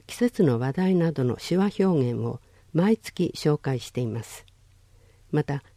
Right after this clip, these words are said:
過去に掲載した手話の動画は、市ウェブサイト、または右下のキューアールコードでご覧いただけます。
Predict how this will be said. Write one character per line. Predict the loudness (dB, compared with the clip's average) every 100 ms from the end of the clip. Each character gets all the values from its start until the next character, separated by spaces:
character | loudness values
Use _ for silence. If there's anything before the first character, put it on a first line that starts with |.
| _
過 | -6
去 | 4 6
に | 6
掲 | 4 0
載 | 0 0 0
し | -2
た | -4 -6
手 | 0 2
話 | 4
の | 2 2
動 | 0 0
画 | -2
は、 | -4 -8 -14 _ _ _ _
市 | -4 2 2 4
ウ |
ェ | 2 4
ブ | 2
サ | 0 0
イ |
ト、 | -2 -8 -12 -16 _ -4
ま | -2
た | 0 -2
は | -4 -8 _
右 | 2 6 6 4
下 | 2 4
の | 4
キ | 2 2
ュ | 6 6
ー |
ア | 6
ー |
ル | 2
コ | 0 -2
ー | 0
ド | -2
で | -4 -12 _ -2
ご | 0
覧 | 2 0
い |
た | -2 -6
だ | -6
け | -8
ま | -8
す。 | -10 -14 -20